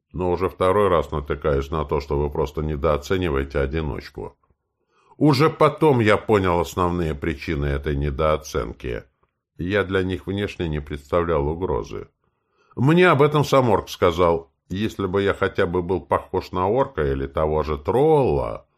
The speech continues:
Ну тогда... Тогда бы они заподозрили подвох и постарались бы меня убить или хотя бы ранить, пока я был на приличной дистанции.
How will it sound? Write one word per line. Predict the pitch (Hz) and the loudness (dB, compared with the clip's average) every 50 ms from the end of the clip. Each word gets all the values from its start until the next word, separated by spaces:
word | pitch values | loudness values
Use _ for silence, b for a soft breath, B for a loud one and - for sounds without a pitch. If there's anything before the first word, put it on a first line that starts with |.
| _ _ _ _ _ _ _ | _ _ _ _ _ _ _
Ну | - 71 78 87 113 139 151 147 147 _ | -10 -8 -8 -6 -6 -8 -8 -10 -4 _
тогда... | - 85 71 65 69 64 58 55 - 78 85 98 113 127 127 127 123 120 117 104 95 - b b b b b b b b b | 0 0 0 -2 -6 -10 -10 -6 -2 0 0 2 2 2 2 2 0 0 0 0 -2 -6 b b b b b b b b b
Тогда | 151 147 131 117 117 131 156 180 | 4 4 4 6 6 6 6 6
бы | 175 180 185 | 6 6 6
они | 165 151 143 135 | 6 6 6 4
заподозрили | 117 101 123 107 - 120 113 107 127 135 120 139 135 139 135 131 | 4 2 0 2 4 4 4 6 6 4 6 4 2 2 0 0
подвох | 131 - - 131 123 117 104 92 92 90 87 - - - _ _ _ _ _ _ _ _ | -2 2 2 0 2 2 0 2 4 4 2 2 0 -12 _ _ _ _ _ _ _ _
и | - 87 | -10 -4
постарались | - 98 92 - - - 98 117 135 147 147 120 90 | -4 -4 -4 0 0 2 4 4 4 4 2 0 0
бы | 82 85 | 0 -2
меня | 80 82 82 85 101 120 127 | 0 0 -2 -2 0 0 0
убить | 127 131 123 104 78 67 87 95 92 - - - | 0 0 -2 -2 -4 -4 -4 -4 -4 -8 -12 -10
или | - 135 135 | -6 -6 -6
хотя | 117 - 95 85 - 95 | -2 -2 -4 0 0 -2
бы | 92 90 104 98 | 0 2 2 2
ранить, | - 87 90 80 71 73 80 73 69 - - - - | 2 2 2 2 2 0 -4 -6 -10 -16 -20 -10 -8
пока | - 80 - - 82 | -8 -8 -4 -2 -2
я | 78 78 78 | 0 0 -2
был | 76 76 78 71 | -2 -4 -4 -4
на | 71 73 | -4 -6
приличной | 71 - - 82 80 80 78 71 - - 80 76 | -6 -6 -6 -6 -4 -4 -6 -8 -8 -8 -8 -8
дистанции. | 69 65 76 73 - _ - 78 67 60 57 - - 71 64 60 57 - | -6 -8 -10 -12 -12 _ -8 -6 -6 -6 -10 -12 -10 -10 -10 -10 -12 -14